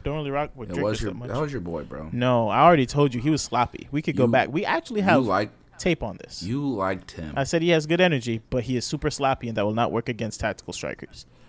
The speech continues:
Speaker 1: Um, which, again, we're yet to see him against a tactical striker.
Speaker 2: I
Speaker 1: So
Speaker 2: think Strickland is pretty technical.
Speaker 1: No, he's not a technical.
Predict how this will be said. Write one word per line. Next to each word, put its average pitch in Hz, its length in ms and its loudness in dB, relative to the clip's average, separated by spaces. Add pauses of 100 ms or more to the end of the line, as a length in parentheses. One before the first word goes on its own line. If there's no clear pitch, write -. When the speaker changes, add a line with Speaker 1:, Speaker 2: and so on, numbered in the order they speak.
(140)
Speaker 1:
Um, 107 340 -2
which, 117 160 -4
again, 123 260 0
we're 110 120 -2
yet 123 180 0
to 113 60 -8
see 147 160 -4
him 135 100 -2
against 107 220 -6
a - 40 -16
tactical - 380 -10
striker. - 400 -12 (420)
Speaker 2:
I - 60 -12
Speaker 1:
So 160 240 2
Speaker 2:
think 127 160 -4
Strickland 127 540 -4
is - 120 -4
pretty 90 280 -4
technical. - 540 -10
Speaker 1:
No, 113 240 -4
he's 120 160 -10
not 117 140 -4
a 101 40 -8
technical. - 420 -10